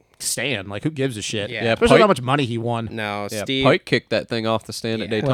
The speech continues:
Speaker 1: Well,
Speaker 3: that
Speaker 1: Pike's
Speaker 3: year.
Speaker 1: a fucking
Speaker 2: Yeah, Steve, Steve is
Speaker 1: gorilla.
Speaker 2: just, he just has a thing because he's a mechanic and knows how much it,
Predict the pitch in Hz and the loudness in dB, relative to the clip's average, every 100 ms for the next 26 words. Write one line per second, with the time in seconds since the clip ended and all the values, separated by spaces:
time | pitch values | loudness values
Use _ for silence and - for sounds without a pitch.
0 | 120 113 98 - 101 107 98 - - 131 | 2 2 2 0 -2 -6 -10 -16 -12 -10
1 | 107 71 98 - - 147 143 135 _ - | -10 -12 -14 -14 -10 -6 -4 -6 _ -16
2 | - 170 160 151 98 117 127 104 - _ | -6 -4 -2 -2 -2 0 0 -2 -8 _
3 | 143 143 135 123 - 127 117 117 123 117 | -10 -6 -6 -6 -4 -4 -4 -6 -4 -4
4 | 113 110 - 107 113 113 117 - 113 110 | -4 -8 -8 -8 -8 -8 -10 -6 -4 -4
5 | 104 107 107 110 120 120 123 - 131 | -8 -10 -10 -8 -6 -4 -6 -6 -12